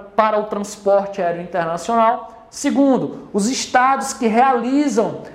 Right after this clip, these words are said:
as maiores contribuições aí para a provisão de instalação da navegação aérea. E terceiro, os estados cuja designação garante representatividade geográfica mundial.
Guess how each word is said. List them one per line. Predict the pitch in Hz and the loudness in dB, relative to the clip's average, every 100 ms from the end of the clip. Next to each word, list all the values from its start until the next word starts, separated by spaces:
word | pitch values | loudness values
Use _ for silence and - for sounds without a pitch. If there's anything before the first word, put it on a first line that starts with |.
| - | -6
as | - 196 | -2 0
maiores | 214 240 233 220 262 277 - | 2 2 2 2 0 -2 -10
contribuições | - 269 311 311 302 262 269 - 226 247 240 | -6 -2 -2 -2 -2 0 -2 0 0 2 0
aí | 214 214 | -2 0
para | 220 208 | 0 2
a | |
provisão | 220 240 226 175 214 214 | 2 0 0 -2 0 0
de | 208 | -6
instalação | - 226 214 202 - 226 247 | -2 2 2 0 0 0 2
da | 233 | 2
navegação | 202 190 190 175 175 190 196 | 0 0 0 0 -2 0 4
aérea. | 202 208 269 277 - - - - | 6 4 2 -4 -14 -20 -12 -4
E | 277 | 0
terceiro, | 294 277 - 262 269 269 - - | 2 2 0 2 2 0 -8 -4
os | 233 254 | -2 0
estados | 285 - 247 240 - - | 0 2 2 0 -8 -14
cuja | - 262 294 285 269 | -2 2 4 4 0
designação | 247 190 240 262 262 233 247 233 - 220 220 | 0 2 2 2 -2 -6 -4 -2 0 0 4
garante | 226 196 202 214 - - - - | 2 2 -2 -6 -12 -20 -20 -10
representatividade | - 240 269 269 254 220 247 247 226 240 208 185 190 202 208 202 | 2 2 2 0 0 0 0 0 -2 -4 -2 2 4 2 -2 0
geográfica | 214 208 190 180 185 196 | 0 2 2 0 -2 -4
mundial. | 196 214 214 156 117 - | -2 2 2 2 0 -10